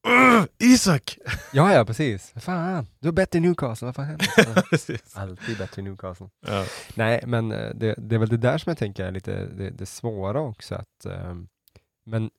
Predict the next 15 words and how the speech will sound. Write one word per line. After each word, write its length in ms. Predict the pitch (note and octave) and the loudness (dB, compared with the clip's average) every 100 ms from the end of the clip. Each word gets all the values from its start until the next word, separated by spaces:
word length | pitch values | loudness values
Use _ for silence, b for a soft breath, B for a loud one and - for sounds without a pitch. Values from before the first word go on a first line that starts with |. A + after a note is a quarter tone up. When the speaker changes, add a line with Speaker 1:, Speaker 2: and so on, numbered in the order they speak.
| _ | _
Speaker 2:
men 140 | A2+ | -6
också 180 | A2 G2+ | -6 -6
som 100 | A#2 | -6
man 100 | D#3 | -6
kanske 180 | D3+ B2 | -6 -8
måste 240 | G#2+ - | -10 -10
som 180 | G2+ G#2 | -14 -12
ge 240 | G2 G#2 F#2+ | -8 -8 -8
och 120 | F#2+ | -8
ta 300 | D3+ F3+ D#3+ | -6 -4 -4
i 20 | |
en 60 | A2 | -4
relation. 520 | G2 G#2+ G2+ F#2 F#2 | -6 -8 -10 -10 -10
Att, 320 | G2+ _ | -12 _
eh, 60 | - | -12